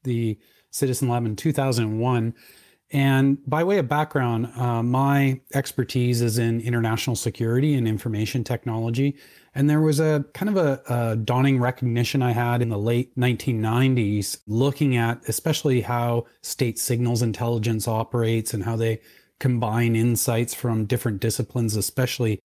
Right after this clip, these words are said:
technical work, to kind of probe the, the hidden infrastructure of our communications environment.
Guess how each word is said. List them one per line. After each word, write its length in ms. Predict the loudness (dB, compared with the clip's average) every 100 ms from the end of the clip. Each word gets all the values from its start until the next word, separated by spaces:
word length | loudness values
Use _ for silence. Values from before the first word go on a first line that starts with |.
| _
technical 520 | -4 0 0 0 0
work, 440 | 0 0 -2 -4 -8
to 100 | -8
kind 240 | 0 2 2
of 180 | 0 -6 _
probe 640 | -12 -2 0 2 2 0 -2
the, 400 | -2 0 -2 -4
the 200 | -2 0
hidden 300 | 0 2 2
infrastructure 840 | 2 0 -4 -6 -6 -6 -6 -4
of 280 | -4 -4 -4
our 160 | -4 -6
communications 720 | -6 -4 -2 -2 -2 -2 -2
environment. 540 | -2 -4 -4 -4 -6